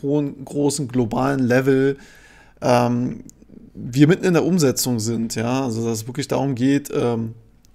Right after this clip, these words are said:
die, ähm, ja, das, das Geldsystem, wie wir es kannten, halt umzustellen auf die Kryptographie, ja, also auf die Technologie,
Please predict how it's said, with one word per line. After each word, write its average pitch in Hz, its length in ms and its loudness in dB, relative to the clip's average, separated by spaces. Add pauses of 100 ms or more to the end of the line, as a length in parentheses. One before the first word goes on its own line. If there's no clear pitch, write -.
(220)
die, 113 380 0
ähm, 113 460 -2 (1000)
ja, 185 420 0 (140)
das, - 240 0
das - 180 -4
Geldsystem, 147 640 2
wie 131 140 -4
wir 139 180 0
es - 140 -4
kannten, 135 460 -6
halt 120 160 -8
umzustellen 156 880 0 (400)
auf - 180 -6
die - 100 -14
Kryptographie, 123 920 -6
ja, 123 200 0
also 131 180 -2
auf 127 120 -4
die - 100 -14
Technologie, 131 800 -4